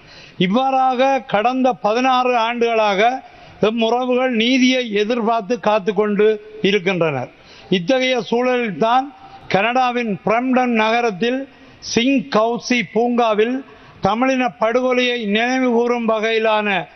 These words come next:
தமிழ் இன அழிப்பு நினைவு தூவி கடந்த பத்தாம் தேதி பிரம்டன் நகரத்தின் மேஜர் பெட்ரிக் பிரவுன் அவர்களால் திறந்து வைக்கப்பட்டது.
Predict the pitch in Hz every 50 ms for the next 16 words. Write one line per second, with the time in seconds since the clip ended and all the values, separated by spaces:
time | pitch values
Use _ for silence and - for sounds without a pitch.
0 | - - - - - - - 175 190 226 247 277 277 262 233 196 185 202 220 233
1 | 262 262 254 220 170 170 196 226 247 254 190 160 240 247 226 202 202 220 233 254
2 | 254 247 247 190 147 226 220 208 190 202 226 240 254 - - - - - - -
3 | - - - 190 208 240 247 254 247 220 - 208 208 202 170 - - 254 254 254
4 | 254 247 254 233 - - - - - - - - - - - - - 214 233 233
5 | 226 202 233 254 247 175 - 202 214 226 247 254 247 254 254 233 214 214 220 226
6 | 240 240 190 170 233 220 214 196 208 226 240 240 208 240 226 202 165 165 202 214
7 | 185 247 262 190 - - - 202 226 226 233 226 233 226 202 175 170 - - -
8 | - - - - 180 196 226 240 233 226 233 233 240 240 175 - 202 202 226 233
9 | 220 226 214 214 196 165 202 180 156 190 165 175 165 147 131